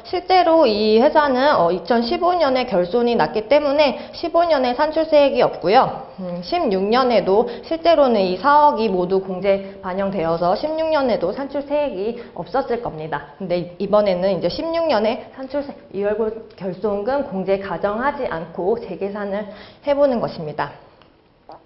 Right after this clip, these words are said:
자, 삼억에 사-, 산출세 계산해보면요. 사천만 원 나오고요. 어, 십오 년에 투자세액 공제 천만 원, 어, 십육 년에 산출세액 나온다면 공제 받아야겠죠. 그래서 천만 원 공제해주시면 법인세 결정세액 삼천만 원이 산출이 되고요.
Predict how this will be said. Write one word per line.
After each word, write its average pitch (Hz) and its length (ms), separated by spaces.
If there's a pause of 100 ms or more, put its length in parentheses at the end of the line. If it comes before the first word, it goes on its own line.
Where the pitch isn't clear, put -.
(380)
자, 165 260
삼억에 370 800
사-, 233 180
산출세 294 640
계산해보면요. 262 840
사천만 302 520
원 262 120
나오고요. 185 640 (240)
어, 165 340 (200)
십오 294 340
년에 240 340
투자세액 311 540
공제 233 240
천만 330 380
원, 247 280 (140)
어, 170 200
십육 339 360
년에 269 300
산출세액 302 560
나온다면 190 520
공제 190 300
받아야겠죠. 175 640 (260)
그래서 190 220
천만 294 380
원 277 100
공제해주시면 214 1040
법인세 190 340
결정세액 196 720
삼천만 294 540
원이 220 220
산출이 277 480
되고요. - 420